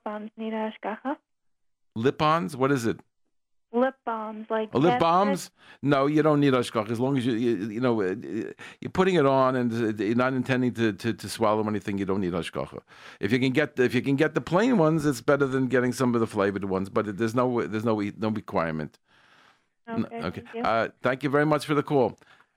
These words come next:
Speaker 2: I just want to, uh, remind everybody that, uh, we do are starting these new shiurim. If anybody would like to join us,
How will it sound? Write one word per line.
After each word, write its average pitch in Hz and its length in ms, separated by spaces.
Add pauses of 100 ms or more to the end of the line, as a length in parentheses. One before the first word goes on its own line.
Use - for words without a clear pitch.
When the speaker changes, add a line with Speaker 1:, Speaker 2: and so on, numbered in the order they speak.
(240)
Speaker 2:
I 123 140
just 143 200
want 143 180
to, 135 160
uh, 120 80 (180)
remind 135 480
everybody 131 380
that, 117 300
uh, 110 140
we 117 120
do 120 240
are 113 180
starting 120 360
these 113 160
new 120 140
shiurim. 123 400
If - 100
anybody 113 300
would 117 80
like 110 160
to 113 80
join 117 300
us, 160 260